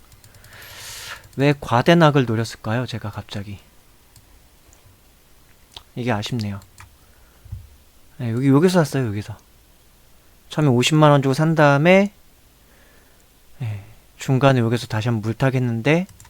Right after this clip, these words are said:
쭉 떨어진 거죠. 이거를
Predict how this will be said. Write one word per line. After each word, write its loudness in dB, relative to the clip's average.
쭉 -12
떨어진 0
거죠. -10
이거를 6